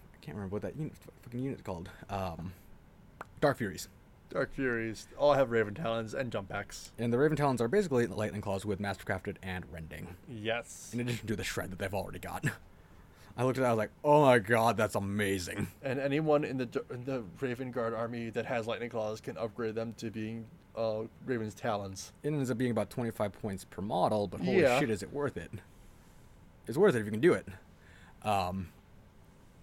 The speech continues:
Speaker 1: then they got their, uh, Mordethan
Speaker 2: Sniper
Speaker 1: execution
Speaker 2: squad.
Speaker 1: squads.
Speaker 2: Well, either snipe-, so once
Speaker 1: Sorry, Mordethan strike squads, 'cause they can take variety f-,
Speaker 2: They can either
Speaker 1: weapon
Speaker 2: take
Speaker 1: flavors.
Speaker 2: snipers or flamers.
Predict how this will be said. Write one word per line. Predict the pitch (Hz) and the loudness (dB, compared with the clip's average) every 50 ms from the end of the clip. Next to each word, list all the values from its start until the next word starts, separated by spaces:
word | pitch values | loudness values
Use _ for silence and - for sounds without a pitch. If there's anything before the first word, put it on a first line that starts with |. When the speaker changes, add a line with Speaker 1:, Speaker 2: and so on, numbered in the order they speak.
| - - - - - - - - - - | -20 -20 -20 -20 -20 -20 -20 -20 -12 -4
Speaker 1:
then | 113 117 | -2 0
they | 113 113 | 0 2
got | 110 110 104 - - | 2 2 2 2 0
their, | 110 101 101 98 98 98 | -2 0 0 0 0 -2
uh, | 95 90 90 85 87 92 98 | -4 -6 -8 -8 -8 -8 -4
Mordethan | 98 113 110 101 107 101 - 113 101 101 98 98 92 - - - - - - - - - - - - | -2 -2 -2 -2 -2 -4 -2 -2 -2 -2 -2 -4 -6 -10 -18 -20 -20 -20 -20 -20 -20 -20 -20 -20 -18
Speaker 2:
Sniper | - - 127 120 - | -10 -6 -4 -4 -2
Speaker 1:
execution | 120 110 - - 190 180 - 123 | -2 -2 2 4 4 4 4 2
Speaker 2:
squad. | 101 - 104 - 113 123 | -2 -2 -2 -2 -2 -4
Speaker 1:
squads. | - - - - - - - - - - - - - - | -4 -4 -8 -16 -18 -18 -18 -18 -18 -18 -18 -16 -10 0
Speaker 2:
Well, | 135 151 156 151 - - - - - - | 4 4 4 4 2 -6 -20 -20 -12 -2
either | - 147 147 147 139 | 0 2 4 4 2
snipe-, | - - 139 160 160 - - - | 0 -4 -6 -6 -6 -6 -8 -4
so | - 196 170 156 | 2 4 6 6
once | 139 151 180 190 - | 6 6 4 2 4
Speaker 1:
Sorry, | - 147 120 95 - - | 4 4 4 2 0 -2
Mordethan | 135 139 135 143 131 104 | -4 -2 0 0 -2 -2
strike | - - - 202 196 - | -4 2 4 4 4 4
squads, | - - 87 73 92 101 | 0 -6 -8 -8 -8 -10
'cause | - - 107 98 | -4 -4 -4 -2
they | 98 110 | -2 -2
can | - 113 | -2 -2
take | 101 123 113 104 - - - - - - - - | -2 0 -2 -2 -2 -8 -16 -16 -18 -20 -20 -16
variety | - 117 117 120 131 139 139 135 120 110 110 107 104 | -12 -8 -4 -2 2 4 4 4 4 4 2 0 -2
f-, | 98 - - - | -4 -8 -10 -4
Speaker 2:
They | - 139 135 | 0 0 0
can | 143 156 | 2 0
either | 151 147 | 0 0
Speaker 1:
weapon | 143 156 143 | 2 0 0
Speaker 2:
take | 104 92 | 0 -2
Speaker 1:
flavors. | 101 90 80 92 - | -6 -6 -6 -6 -6
Speaker 2:
snipers | - 151 143 143 - 170 165 160 | -2 0 0 0 2 0 0 2
or | 151 123 | 2 0
flamers. | - - - 131 120 110 104 104 - - | 0 0 -2 -2 -2 -2 -4 -6 -8 -10